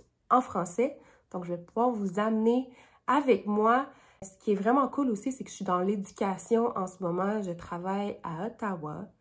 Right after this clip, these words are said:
dans une organisation Inuit.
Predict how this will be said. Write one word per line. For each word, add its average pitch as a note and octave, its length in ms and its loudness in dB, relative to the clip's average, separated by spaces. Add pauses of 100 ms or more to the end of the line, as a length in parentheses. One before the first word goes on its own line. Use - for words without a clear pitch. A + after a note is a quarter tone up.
(300)
dans E3+ 140 -8
une F3 200 -2
organisation G#3+ 800 -2 (120)
Inuit. C4+ 760 6